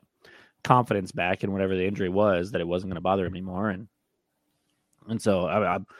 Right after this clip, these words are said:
yeah, I mean, it's, it's the great, the best time of the year for it to happen, um,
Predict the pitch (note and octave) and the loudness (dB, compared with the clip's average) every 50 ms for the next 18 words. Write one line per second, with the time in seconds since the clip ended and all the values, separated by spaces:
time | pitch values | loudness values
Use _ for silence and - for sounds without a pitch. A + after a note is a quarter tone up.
0 | - - - - _ - G#2+ G#2 A#2+ A#2+ G#2+ G2 - - - - C3 B2+ - - | -20 -20 -20 -10 _ -2 0 0 2 2 0 0 -2 -4 -4 -2 -2 -2 0 -2
1 | A#2 G#2 B2+ C#3+ C#3 G#2 G2 G#2+ A2 B2 D#3+ E3+ - - C#3+ C#3+ C#3 B2+ G#2 G2+ | 0 2 4 4 4 4 4 2 4 6 6 6 6 6 4 4 4 2 2 2
2 | A#2 C#3+ C3+ G#2+ - - G2+ G2 - - D3+ C#3+ C#3 C3 - G#2+ - - B2 C3 | 2 4 2 2 2 0 -2 -2 -2 -4 -4 -2 -4 -4 -4 -12 -16 -18 -18 -16
3 | D3 D3+ G3 G3 F3 F3 F3 - G#2+ A2+ | -12 -10 -8 -8 -8 -8 -10 -12 -14 -16